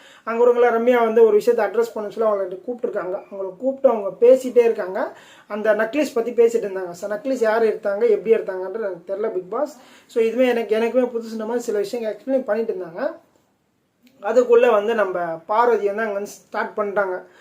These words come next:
So, அந்த டாபிக் பத்தி பேச ஆரம்பிச்சிட்டாங்க. அது எடுத்து தவறு, தவறு, தவறுன மாதிரி அவங்க டாபிக் எடுத்தாங்க. அந்த டாபிக் எடுத்தோன்னே ரம்யாவும் சொல்லிட்டு இருக்காம்மா, "நான் வந்து இந்த விஷயத்த வந்து நான் வந்து, நான் எனக்கு கிரெடிட்காக நான் பேசல.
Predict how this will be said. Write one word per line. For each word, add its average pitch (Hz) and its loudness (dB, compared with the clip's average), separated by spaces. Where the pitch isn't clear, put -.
So, 233 -6
அந்த 226 -2
டாபிக் 233 0
பத்தி 226 -4
பேச 226 2
ஆரம்பிச்சிட்டாங்க. 196 -6
அது 190 -2
எடுத்து 226 2
தவறு, 208 4
தவறு, 208 4
தவறுன 202 0
மாதிரி 208 2
அவங்க 185 -6
டாபிக் 196 -4
எடுத்தாங்க. 185 -8
அந்த 208 -8
டாபிக் 269 0
எடுத்தோன்னே 247 2
ரம்யாவும் 240 2
சொல்லிட்டு 233 0
இருக்காம்மா, 202 -4
"நான் 214 0
வந்து 226 -2
இந்த 214 -2
விஷயத்த 214 -2
வந்து 214 -4
நான் 208 -4
வந்து, 226 0
நான் 202 -6
எனக்கு 214 -4
கிரெடிட்காக 226 0
நான் 190 -4
பேசல. 180 -4